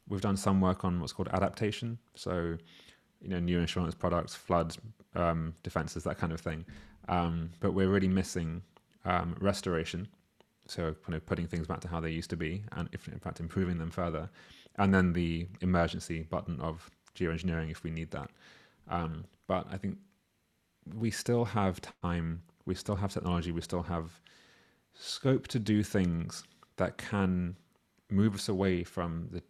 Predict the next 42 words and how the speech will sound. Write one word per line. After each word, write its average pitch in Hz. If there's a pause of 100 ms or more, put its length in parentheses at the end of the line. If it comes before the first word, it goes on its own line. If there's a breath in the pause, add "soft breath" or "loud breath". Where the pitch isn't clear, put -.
two 87
plus 90
degrees 87
of 85
warming 80
that -
I -
think - (240)
we're, 82 (800)
we're 98
now 117
looking, 110 (160)
okay, 90
we 85
are 92
now 90
looking 85
like 80
we're 87
gonna 82
hit 82 (120)
two 80
degrees, 80 (320 loud breath)
but 95
we, 92
there's 98
still 98
plenty 98
that 92
we 87
can -
do 82
to 80
avoid 80
going 80
beyond 78
that. - (580 soft breath)
Um, 82 (120)
it 104
doesn't 117
look 98
like 127